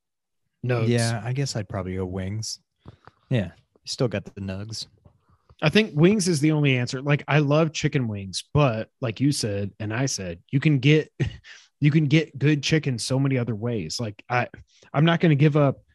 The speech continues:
Speaker 1: tacos any day of the week. I'm not gonna give up bread. I'm not gonna give up pasta, and I'm not giving up burger. Or, like, no,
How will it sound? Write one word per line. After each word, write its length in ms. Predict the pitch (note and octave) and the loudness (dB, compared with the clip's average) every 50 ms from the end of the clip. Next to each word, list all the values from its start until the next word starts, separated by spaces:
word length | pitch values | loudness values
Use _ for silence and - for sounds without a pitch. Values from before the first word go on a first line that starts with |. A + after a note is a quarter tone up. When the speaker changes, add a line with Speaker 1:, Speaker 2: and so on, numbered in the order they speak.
| _ _ _ _ _ _ _ _ _ _ _ - | _ _ _ _ _ _ _ _ _ _ _ -6
Speaker 1:
tacos 840 | - - D3 D3+ D#3+ - C3+ A2 F#2+ F2+ F#2 G2 G2 - - - - _ _ _ _ _ _ _ _ - - - - _ _ _ _ _ _ | 0 2 2 2 2 2 -2 -4 -4 -6 -8 -8 -8 -10 -12 -16 -18 _ _ _ _ _ _ _ _ -20 -20 -20 -20 _ _ _ _ _ _
any 240 | - C#3 C3+ D3 C#3 | -2 2 4 4 2
day 180 | G#2+ G#2 G2 F#2 | 2 -2 -6 -6
of 60 | E2+ | -8
the 80 | F2 E2+ | -8 -8
week. 320 | E2+ E2+ E2+ - - - _ - | -8 -10 -10 -12 -16 -18 _ -4
I'm 60 | B2+ | 0
not 140 | C3+ C#3 C#3 | 2 2 2
gonna 140 | - D#3 C#3+ | 2 2 2
give 160 | C3+ C3+ A#2+ | 2 2 2
up 160 | A#2+ G#2 - | 2 0 0
bread. 460 | - A2+ A2 G#2+ G2 F2 F2 F2+ G#2 - _ _ _ _ _ _ | -2 -2 -2 0 -2 -2 -4 -6 -8 -14 _ _ _ _ _ _
I'm 80 | - B2 | -4 -2
not 160 | B2+ B2+ B2+ | 0 2 4
gonna 140 | - D#3 D3+ | 4 4 6
give 160 | C#3 C#3+ A#2+ | 6 4 4
up 160 | A#2+ G#2 - _ | 2 0 -4 _
pasta, 600 | - - B2+ B2+ B2+ A#2+ - - - F2+ F2 E2+ - | -4 -2 -2 -2 -2 -4 -6 -8 -10 -10 -10 -8 -4
and 100 | A#2 C3 | 0 2
I'm 100 | C#3 D3+ | 2 2
not 160 | D#3+ D#3 C#3 | 2 2 0
giving 180 | - F#3 F3+ F3+ | 0 0 2 2
up 100 | E3+ C#3+ | 2 4
burger. 220 | D3 D#3 D#3 - - | 2 2 2 2 4
Or, 180 | D3+ D#3+ - - | 2 2 2 2
like, 280 | - C#3+ D3+ D3 - - _ - - _ _ _ _ _ _ _ _ _ _ _ _ _ _ _ _ _ _ _ _ _ _ _ | 0 0 0 0 -2 -8 _ -20 -20 _ _ _ _ _ _ _ _ _ _ _ _ _ _ _ _ _ _ _ _ _ _ _
no, 440 | C3+ D3+ E3+ D#3+ B2 F2 E2+ E2 | 2 4 4 4 2 0 -4 -10